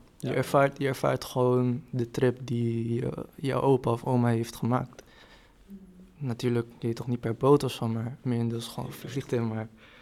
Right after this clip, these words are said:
Speaker 2: En je
Speaker 1: gewoon
Speaker 2: ziet je roots, gewoon je
Speaker 1: Ja,
Speaker 2: mensen.
Speaker 1: gewoon where it all started, snap je?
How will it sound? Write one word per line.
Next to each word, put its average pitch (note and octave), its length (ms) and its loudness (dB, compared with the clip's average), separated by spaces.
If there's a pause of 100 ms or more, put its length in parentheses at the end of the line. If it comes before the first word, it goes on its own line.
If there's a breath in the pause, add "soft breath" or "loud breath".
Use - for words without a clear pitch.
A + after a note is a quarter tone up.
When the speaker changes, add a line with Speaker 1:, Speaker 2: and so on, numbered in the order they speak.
(380 soft breath)
Speaker 2:
En F#3 100 -8
je F#3+ 80 0
Speaker 1:
gewoon C3+ 160 4
Speaker 2:
ziet F#3 140 2
je F3+ 60 -4
roots, G#3+ 240 -2
gewoon F3 240 -8
je E3+ 80 -6
Speaker 1:
Ja, E3+ 100 0 (100)
Speaker 2:
mensen. F#3 100 4
Speaker 1:
gewoon D3 500 2
where C#3+ 240 4
it - 80 -4
all C#3+ 140 4
started, D3 840 0
snap - 340 -12
je? D#3 200 -4